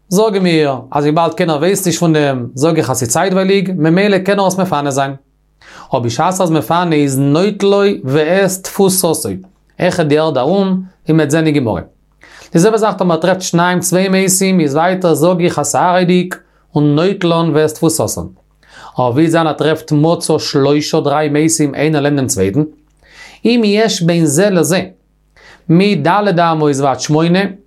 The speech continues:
באלד מען זען, הרי זו שכונת קברות. דאס הייסט, זיי איז גלי געווארן, אז א ביסע קברות, ממילא, דאס דא א קבורה במקום קבוע, און מיט תורה נישט מפנה זיין. איז תוספות מסביר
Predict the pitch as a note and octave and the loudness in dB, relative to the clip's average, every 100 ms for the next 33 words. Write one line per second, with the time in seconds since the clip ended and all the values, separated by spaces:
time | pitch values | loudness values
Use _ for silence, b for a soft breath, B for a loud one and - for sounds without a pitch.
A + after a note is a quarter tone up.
0 | _ _ - D#3 D3 A#2+ A#2 E3 G3+ G#3 | _ _ -2 0 0 -2 0 0 -2 -8
1 | - _ B B B E3+ E3 D#3 G#3 A3 | -18 _ B B B 0 2 2 2 2
2 | F3+ F#3 F#3 F#3 - G3+ G#3+ F#3+ F3 F3 | 2 2 0 -2 -2 2 2 2 0 -2
3 | - E3 D#3+ D#3 D3+ - - _ _ B | 0 2 2 0 -2 -8 -12 _ _ B
4 | B B C#3+ - G3+ G3 F#3 - - - | B B -2 0 0 0 -2 -6 -14 -4
5 | F3 D3+ C3 D#3+ F#3 F3 D#3+ E3 D#3+ D3 | 0 2 2 2 0 0 2 0 0 -2
6 | - B2 A2 A#2 A2+ E3+ A#3 G#3 G3+ F#3 | -2 -4 -2 -4 -2 0 2 2 0 -2
7 | - - C#3+ C#3+ F3+ F#3+ E3+ D#3 C#3 B2 | -6 -6 0 2 2 2 2 2 2 0
8 | A#2 D3 C#3+ B2+ A#2+ A#2 C3 D3 E3 C3 | 0 2 2 2 0 -2 0 2 2 0
9 | C3 D#3 D#3 C#3 A#2+ B2 D#3+ A3+ G3 F#3 | 0 0 0 -4 -2 0 2 2 2 -4
10 | F#3 B B - F#3 F#3 G3+ G#3 G3 F3+ | -12 B B 0 2 2 2 0 0 -2
11 | F#3 F#3 C3+ C3 B2+ C3 C3 - _ _ | -2 0 -2 0 -2 -4 -8 -20 _ _
12 | _ _ _ _ - B B B C#3+ - | _ _ _ _ -20 B B B -2 0
13 | F3 G3 F3 D#3 C#3+ C#3 C#3 | -2 0 -2 -2 -2 -2 -2